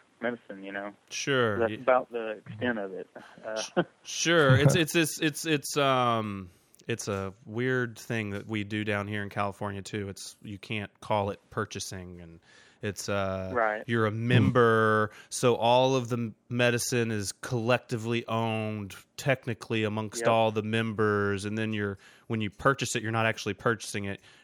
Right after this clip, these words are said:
Speaker 2: You're making a donation, which is kind of, is kind of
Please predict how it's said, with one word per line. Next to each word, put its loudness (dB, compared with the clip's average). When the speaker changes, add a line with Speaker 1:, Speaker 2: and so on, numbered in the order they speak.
Speaker 2:
You're -6
making 0
a -4
donation, -6
which -8
is -8
kind -2
of, -6
is -2
kind 2
of -2